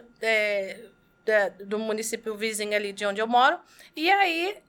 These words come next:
o rapaz me convidou pra dar uma palestra sobre esse assunto de educação financeira.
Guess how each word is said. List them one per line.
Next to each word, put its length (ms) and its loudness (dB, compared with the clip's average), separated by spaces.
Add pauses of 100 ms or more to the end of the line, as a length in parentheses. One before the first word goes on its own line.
(120)
o 240 0
rapaz 380 2
me 120 -10
convidou 340 -6
pra 140 -4
dar 100 2
uma 80 4
palestra 360 2
sobre 200 -4
esse 120 -4
assunto 280 -4
de 60 -4
educação 360 -4
financeira. 540 -2